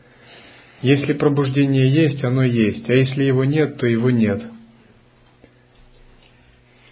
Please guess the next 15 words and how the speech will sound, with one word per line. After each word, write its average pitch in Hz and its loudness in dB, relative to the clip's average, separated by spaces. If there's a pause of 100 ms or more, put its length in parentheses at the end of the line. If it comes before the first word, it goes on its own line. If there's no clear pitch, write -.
(920)
А 123 0
ученики 131 0
Хакуина 131 0
говорили, 113 0
что 104 -4 (1700)
вы 135 -2
можете 135 -2
продолжать 131 0
так 107 -2 (760)
практиковать 123 0
без 120 2
усилий 117 0
и 110 0
без 117 2
опытов. 113 0